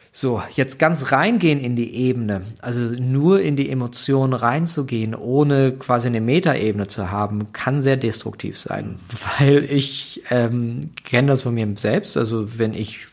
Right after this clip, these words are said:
wenn ich mich nur durch meine Emotionen leiten lassen und da voll reingehen würde, kann es sein, dass da manchmal tiefer, tiefe Enttäuschung oder Wut oder was auch immer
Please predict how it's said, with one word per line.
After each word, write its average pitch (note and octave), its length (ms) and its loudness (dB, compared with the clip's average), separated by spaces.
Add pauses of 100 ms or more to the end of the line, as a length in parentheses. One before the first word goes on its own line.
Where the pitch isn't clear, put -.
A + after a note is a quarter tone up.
wenn A#2 200 -4
ich - 260 -12 (400)
mich G#2+ 140 -6
nur C3 340 4
durch D3+ 160 2
meine C3 260 -4
Emotionen B2+ 840 -4 (580)
leiten C3 380 2
lassen C#3+ 300 2
und B2 100 -2
da A2 80 0
voll B2+ 240 0
reingehen C3+ 500 2
würde, C3+ 200 4
kann B2 180 -2
es A2+ 140 -2
sein, A#2 260 0
dass B2 160 0
da A#2 100 -2
manchmal A2 720 2 (720)
tiefer, G#2+ 560 2 (540)
tiefe G#2+ 200 -2
Enttäuschung A#2 500 2
oder G2+ 200 0
Wut C3 220 2
oder A2+ 200 0
was G#2 180 -2
auch G#2 120 -4
immer A2+ 240 2